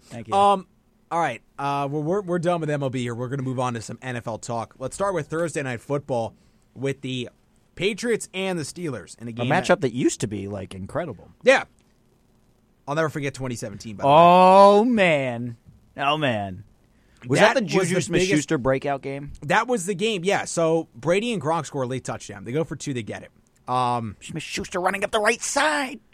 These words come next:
Speaker 2: so
Speaker 1: left
Speaker 2: they're
Speaker 1: side.
Speaker 2: up by four.
Speaker 1: Yeah.
Speaker 2: Uh, with, like, forty-five seconds left.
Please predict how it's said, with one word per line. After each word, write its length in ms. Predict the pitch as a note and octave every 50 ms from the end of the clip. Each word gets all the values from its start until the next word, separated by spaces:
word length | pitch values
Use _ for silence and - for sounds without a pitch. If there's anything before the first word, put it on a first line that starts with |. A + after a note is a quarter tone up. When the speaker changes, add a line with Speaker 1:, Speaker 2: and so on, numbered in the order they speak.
| _ _
Speaker 2:
so 180 | - - E3 E3
Speaker 1:
left 180 | D#3+ C#3+ D3
Speaker 2:
they're 120 | D3 F#3 -
Speaker 1:
side. 100 | F#3+ F3+
Speaker 2:
up 160 | F#3+ G3+ -
by 160 | - G3 D#3+
four. 640 | - - - - - F3 E3+ C#3 G#2 D2+ - - _ _
Speaker 1:
Yeah. 240 | - A2 G2+ F2+ E2 - _ _ _ _ - -
Speaker 2:
Uh, 240 | C3 C3 C3 C3+ B2+
with, 80 | C3+
like, 160 | B2+ C#3 C3 -
forty-five 720 | - _ - F3 F3 F3 F3+ F3 - - D#3 D3 C#3 -
seconds 400 | - C#3+ A#2+ - - G#2 - -
left. 280 | F#2+ F2 - _ _